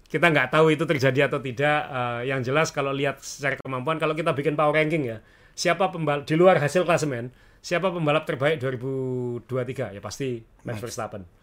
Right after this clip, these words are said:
Speaker 1: Terlalu perfect. Siapa pembalap terbaik kedua musim ini? Saya harus jawab Lando Norris.
Speaker 2: Lando.
Speaker 1: Iya. Kalau pertanyaan ini ditanyakan di pertengahan musim, Fernando Alonso. Tapi
Speaker 2: Iya.
Speaker 1: karena ditanya di akhir musim,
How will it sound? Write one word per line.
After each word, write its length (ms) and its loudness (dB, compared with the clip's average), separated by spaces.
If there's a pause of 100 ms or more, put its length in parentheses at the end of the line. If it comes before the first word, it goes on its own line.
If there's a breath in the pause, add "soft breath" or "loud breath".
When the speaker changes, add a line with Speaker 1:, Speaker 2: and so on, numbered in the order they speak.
(480 soft breath)
Speaker 1:
Terlalu 320 -2
perfect. 320 -6 (800 soft breath)
Siapa 320 -2
pembalap 300 2
terbaik 360 -4
kedua 220 -4
musim 240 -6
ini? 180 -10 (680)
Saya 280 -4
harus 100 -4
jawab 340 -2
Lando 220 -10
Norris. 140 -2
Speaker 2:
Lando. 220 2 (300)
Speaker 1:
Iya. 180 -14 (680 soft breath)
Kalau 300 4
pertanyaan 500 2
ini 160 0
ditanyakan 640 0
di 80 -4
pertengahan 400 -4
musim, 400 -2 (240)
Fernando 360 -8
Alonso. 440 -4 (680 soft breath)
Tapi 140 -2
Speaker 2:
Iya. 140 4
Speaker 1:
karena 220 4
ditanya 560 0
di 120 0
akhir 160 0
musim, 400 0